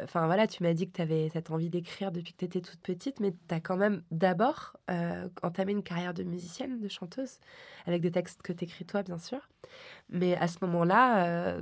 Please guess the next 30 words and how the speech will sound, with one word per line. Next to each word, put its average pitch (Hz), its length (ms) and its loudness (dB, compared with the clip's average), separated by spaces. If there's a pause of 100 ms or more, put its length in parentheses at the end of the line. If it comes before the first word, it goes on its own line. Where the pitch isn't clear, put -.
quand 170 140 -6
t'avais 175 340 2
là 170 200 4
une 180 100 0
vingtaine 165 380 0
d'années, 185 560 2
euh, 170 300 0
est-ce 175 220 -2
que - 140 -2
la 175 120 2
musique 175 480 0
était, 175 420 0
euh, - 20 0
ce 165 80 -12
qui - 100 -20
t'occupait 180 380 -2
le 165 120 0
plus - 380 -8
l'esprit 196 320 -6
comparé 190 360 -4
à - 40 -2
la 175 60 -2
littérature, 175 640 -6 (120)
euh, 185 60 -4
ou 180 100 0
à 175 60 0
ces 170 140 -4
poèmes 185 340 -2
que 196 80 -8
t'écrivais ? 190 460 -10